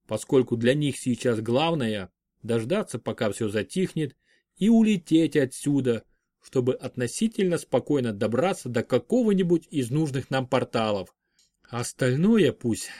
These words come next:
так и быть, летит к хренам собачьим, тем более, что данный процесс уже идет на всю катушку. "А почему так безалаберно себя ведете, разведчики?" — спросил я пленного. "Нам никто не сказал,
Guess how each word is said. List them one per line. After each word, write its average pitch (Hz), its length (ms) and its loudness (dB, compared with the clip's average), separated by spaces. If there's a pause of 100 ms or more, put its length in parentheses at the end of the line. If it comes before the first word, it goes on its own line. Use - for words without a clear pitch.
(160)
так 139 220 -2
и 147 40 2
быть, 123 360 0 (340)
летит 156 440 0
к - 220 -16
хренам 196 600 2
собачьим, 139 840 0 (400)
тем 117 180 -4
более, 113 220 0
что 98 200 -4
данный 185 560 2
процесс 160 520 -2
уже 117 280 2
идет 127 260 2
на 127 80 0
всю - 180 -4
катушку. 104 640 -4 (680)
"А - 140 -12
почему 147 480 2
так 214 240 2
безалаберно 190 640 4
себя 185 300 2
ведете, 175 500 2
разведчики?" — 127 800 -2 (440)
спросил 123 500 0
я 113 140 4
пленного. 101 580 -2 (540)
"Нам 117 280 0
никто 151 360 0
не 160 100 2
сказал, 139 580 0